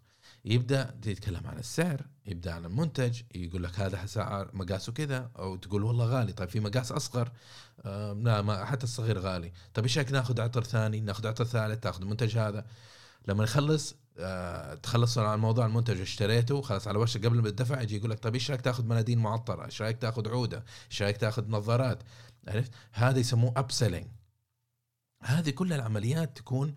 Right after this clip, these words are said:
جزء من إيش؟ من عملية التسويق، وجزء من القمع التسويقي. هذه العملية اللي أنت قاعد تسويها من أول ما رحت جذبت العميل ودخ-، أعطيته العينة وأقنعته بعينة ثانية ثم دخلت، هذه هي القمع التسويقي.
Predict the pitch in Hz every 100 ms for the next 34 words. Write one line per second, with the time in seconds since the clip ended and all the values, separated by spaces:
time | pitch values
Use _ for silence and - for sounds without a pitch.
0 | - - 98 147 175 190 - - 107 107
1 | 113 117 - - - - 107 - 113 117
2 | 160 156 - 185 - 269 - - - -
3 | - 101 117 143 117 107 107 98 95 92
4 | 92 120 - - - - - _ _ _
5 | _ _ _ _ _ _ - 123 202 254
6 | 247 160 139 143 180 135 127 117 104 -
7 | 101 95 107 92 82 90 120 - _ _
8 | 90 95 139 135 104 98 90 107 120 -
9 | - - _ _ - 95 117 120 85 85
10 | 87 80 73 73 80 - - 87 87 110
11 | 110 95 90 80 78 69 - - - 85
12 | - 107 117 101 95 101 92 - 98 92
13 | 76 73 - 95 95 98 120 120 - 139
14 | 147 135 117 92 101 87 87 - - -
15 | -